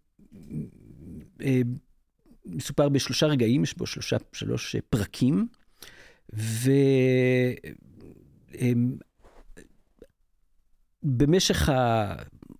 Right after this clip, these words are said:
הרומן הקצר הזה, נקרא לו, כן, אמ, יש ניסיונות של גרגור סמסה בעצם לצאת מהחדר שלו. מהצד השני של החדר יושבים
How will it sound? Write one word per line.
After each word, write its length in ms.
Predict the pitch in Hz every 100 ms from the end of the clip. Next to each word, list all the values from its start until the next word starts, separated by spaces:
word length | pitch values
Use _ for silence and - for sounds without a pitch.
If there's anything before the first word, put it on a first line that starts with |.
| - -
הרומן 340 | 117 123 127
הקצר 420 | 131 - - 113
הזה, 180 | 135 131
נקרא 260 | 156 156 165
לו, 100 | 214 - - - - - -
כן, 180 | 139 - - - -
אמ, 260 | 117 120 -
יש 420 | - 165 - -
ניסיונות 680 | 147 - - 160 180 226 233
של 320 | - 165 135
גרגור 360 | 120 151 165 127
סמסה 580 | - 135 143 - 160 -
בעצם 680 | 131 135 - 156 151 151 135
לצאת 400 | 127 - 160 156
מהחדר 480 | 131 101 143 143 147
שלו. 380 | - 151 175 - - - -
מהצד 320 | 113 - 139
השני 380 | 127 - 123 135
של 120 | -
החדר 540 | 120 - 127 131 131 127 - _ -
יושבים 460 | - 117 123 120